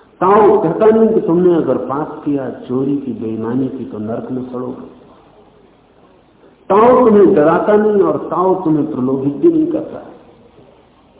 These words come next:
ताओ तुम्हें कोई आश्वासन नहीं देता कि भविष्य में ऐसा होगा, अगर तुमने माना और नहीं माना तो ऐसा होगा। ताओ के पास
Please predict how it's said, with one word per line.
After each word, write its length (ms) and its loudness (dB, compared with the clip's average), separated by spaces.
ताओ 360 4
तुम्हें 280 4
कोई 120 6
आश्वासन 580 0
नहीं 140 2
देता 300 2
कि 180 -4
भविष्य 440 -4
में 120 0
ऐसा 240 -2
होगा, 320 -4
अगर 200 -6
तुमने 320 -2
माना 380 -2
और 180 -10
नहीं 240 4
माना 300 4
तो 200 -6
ऐसा 280 -4
होगा। 300 -10
ताओ 380 -4
के 60 -8
पास 340 -10